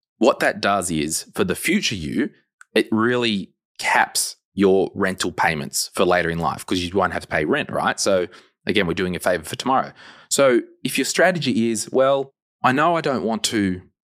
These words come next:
buy a home to live in because I'm going to be traveling around and I might do some international work or whatnot." The question is, "Well, I still need to do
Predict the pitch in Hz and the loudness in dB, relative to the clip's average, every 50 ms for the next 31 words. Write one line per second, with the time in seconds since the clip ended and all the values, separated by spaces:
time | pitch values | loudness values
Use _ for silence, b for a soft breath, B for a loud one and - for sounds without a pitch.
0 | _ _ _ _ - - 98 98 98 98 95 101 95 90 87 - 95 80 76 165 | _ _ _ _ 2 4 4 4 4 4 2 0 -2 -4 -2 -2 -2 0 0 0
1 | 196 165 165 139 - - 98 98 95 98 98 101 - - 101 92 - - 104 95 | -2 -2 -4 -6 -6 -4 -2 -2 0 0 -2 -2 -4 -6 -6 -6 -2 0 0 0
2 | 90 92 92 90 82 80 82 85 85 85 85 87 82 80 80 80 80 85 87 85 | 0 0 -2 -2 -2 -2 -2 0 0 -2 -2 -2 -2 -4 -4 -2 -2 -2 -2 -2
3 | - - 92 90 85 - - 87 87 90 - - 92 87 - - - 95 85 82 | -4 -2 -2 -2 -2 -2 -2 -2 -2 -4 -4 -2 -2 -2 -2 -2 -4 -4 -2 -2
4 | 80 82 87 90 90 87 87 - - 82 76 73 76 71 - _ - 90 - - | 0 0 0 0 0 -2 -4 -4 -6 -4 -4 -4 -4 -6 -8 _ -4 -4 -4 -4
5 | - - - - - - _ _ _ _ _ _ _ _ _ _ _ _ _ _ | -4 -6 -6 -6 -6 -6 _ _ _ _ _ _ _ _ _ _ _ _ _ _
6 | _ _ _ _ - - - - 117 - - 156 156 - - 135 123 123 120 113 | _ _ _ _ -18 -4 0 2 4 4 4 4 2 2 0 0 0 0 -2 -4
7 | - B B B B B B B B B B B B 143 156 - - 180 240 - | -6 B B B B B B B B B B B B 2 2 4 4 2 2 2
8 | - 294 302 302 269 233 - - 131 - 131 123 117 113 110 | 0 0 0 2 2 0 0 -2 -2 -2 0 2 2 0 -2